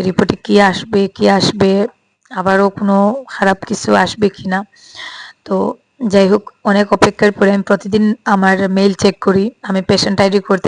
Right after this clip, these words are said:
আমি যে ইমেইল আইডিটা দিয়েছিলাম, আমি প্রতিদিন চেক করি যে কোনো মেইল আসছে কিনা। তো যাই হোক, ওরা আসার সময় আমাকে বলছিল যদি প্রয়োজন পড়ে তাহলে ওরা মেইল করবে আমার রিপোর্ট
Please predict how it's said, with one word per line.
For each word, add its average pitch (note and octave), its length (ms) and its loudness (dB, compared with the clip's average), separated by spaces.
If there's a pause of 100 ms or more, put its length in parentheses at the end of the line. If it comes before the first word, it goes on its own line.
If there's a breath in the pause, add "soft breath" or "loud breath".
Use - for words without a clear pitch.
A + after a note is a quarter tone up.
আমি G3 140 0
যে G3 120 4
ইমেইল F#3+ 240 0
আইডিটা F#3+ 260 0 (100)
দিয়েছিলাম, F#3+ 440 -2 (200)
আমি G3 180 -4
প্রতিদিন G3+ 360 -2
চেক G3 120 -2 (100)
করি G3+ 220 0
যে G3+ 120 -2
কোনো G3+ 200 -4
মেইল G3+ 140 2 (100)
আসছে F3+ 220 -4 (100)
কিনা। F#3+ 180 -4 (840 loud breath)
তো - 40 -2 (100)
যাই G#3+ 180 4
হোক, A#3 180 -2
ওরা G#3 160 4
আসার G#3 220 -2
সময় G#3 200 0
আমাকে G3+ 160 -2 (120)
বলছিল G3 320 -2 (440)
যদি F#3+ 220 0 (120)
প্রয়োজন G3 400 0
পড়ে G3+ 260 2
তাহলে F#3 280 -2
ওরা F#3+ 100 0 (160)
মেইল G3 160 0 (140)
করবে F#3+ 280 2 (460)
আমার F#3+ 220 -6
রিপোর্ট F#3+ 240 -4